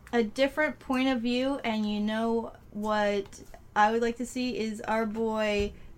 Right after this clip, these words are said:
the druid elf, pr-, uh, cleric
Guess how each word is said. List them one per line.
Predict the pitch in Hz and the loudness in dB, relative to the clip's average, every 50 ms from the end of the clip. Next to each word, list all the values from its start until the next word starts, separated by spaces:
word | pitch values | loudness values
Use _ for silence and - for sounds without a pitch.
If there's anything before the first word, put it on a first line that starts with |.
| - 220 - | -14 -8 -4
the | 233 220 220 220 214 208 202 175 - - 196 185 | -2 0 0 0 0 0 0 -2 -2 -2 -6 -8
druid | - - 214 226 233 240 240 233 226 220 214 208 196 - | -6 -4 0 2 4 6 8 6 6 6 2 -2 -2 -2
elf, | - 214 214 208 208 208 208 - - - - - | 0 2 2 2 2 0 -2 -6 -12 -16 -16 -16
pr-, | - - - - - | -12 -10 -10 -6 -4
uh, | 233 226 214 214 208 202 208 208 | -2 0 0 0 0 -2 -4 -6
cleric | - - - 247 240 220 226 233 226 233 262 - | -8 -6 -4 -2 -2 0 0 2 2 2 0 -2